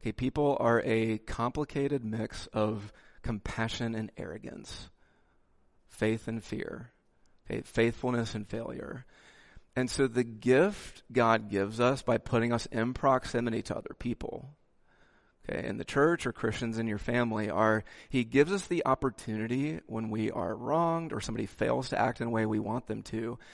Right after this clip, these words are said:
to be like Jesus and stand by their side, pulling them back up if necessary when they sink, rather than only viewing them through their sinking moment.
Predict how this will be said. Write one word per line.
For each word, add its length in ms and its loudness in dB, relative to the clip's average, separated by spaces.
to 120 4
be 380 2
like 380 0
Jesus 800 -8
and 160 0
stand 520 2
by 180 8
their 180 6
side, 640 -4
pulling 360 0
them 120 0
back 300 0
up 200 0
if 200 -6
necessary 640 -8
when 200 -12
they 120 -10
sink, 480 -14
rather 180 6
than 240 2
only 300 0
viewing 400 -2
them 160 -6
through 420 -8
their 160 -8
sinking 460 -12
moment. 440 -16